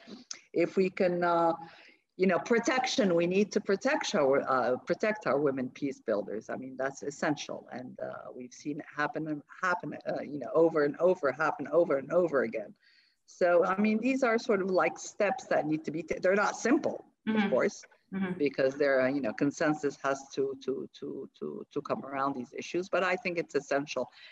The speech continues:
Speaker 1: because it's not going to happen automatically. And it's not going to happen, you know, uh, simply because it's been just very slow. When you look at the, you know, statistics on women's participation in official, uh,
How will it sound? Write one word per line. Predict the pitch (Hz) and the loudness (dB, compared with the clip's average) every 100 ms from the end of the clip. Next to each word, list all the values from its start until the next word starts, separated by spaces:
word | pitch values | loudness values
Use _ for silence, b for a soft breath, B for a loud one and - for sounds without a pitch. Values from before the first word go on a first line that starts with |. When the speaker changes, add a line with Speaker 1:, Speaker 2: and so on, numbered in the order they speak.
| B | B
Speaker 1:
because | 165 165 160 | -2 0 0
it's | 160 - | -2 -2
not | 160 135 | -2 2
going | 147 143 143 | 2 0 -2
to | |
happen | 139 135 135 131 | -2 -2 -2 -4
automatically. | 120 131 - 127 117 - 123 - 90 - _ b b b b - | -2 -2 -4 -6 -6 -6 -10 -6 -6 -8 _ b b b b -8
And | 143 147 | -4 -2
it's | 143 - | -4 -2
not | 151 139 120 | 0 0 0
going | 135 139 | 0 0
to | 139 135 | -4 -4
happen, | 131 123 127 120 | -2 0 0 -2
you | 123 | -2
know, | 127 87 82 | -4 -4 -8
uh, | 80 90 90 - - | -8 -8 -8 -10 -14
simply | - 123 110 101 | -4 -4 -4 -10
because | 104 131 170 | -10 -8 -6
it's | 160 - | -8 -2
been | 165 151 | 0 0
just | 160 156 | -2 -2
very | 151 131 127 | 0 2 0
slow. | - - 80 - | -6 -6 -4 -4
When | - 135 | -8 -10
you | 139 | -4
look | 151 143 | -4 -2
at | 151 - | -4 -2
the, | 120 - | -2 -4
you | 123 | -8
know, | 135 - | -8 -8
statistics | - - - 208 214 151 - - | -12 -14 -2 -2 0 -2 -2 -2
on | 127 131 B B B B _ | -2 -4 B B B B _
women's | - 156 165 147 | -4 0 0 -4
participation | - 127 - 135 139 135 135 135 123 | -2 -2 -2 -4 0 2 2 2 -4
in | 120 127 120 | -4 -6 -6
official, | 123 - 180 - 139 135 b b b b _ | -10 -4 -2 2 4 2 b b b b _
uh, | 127 127 | 2 2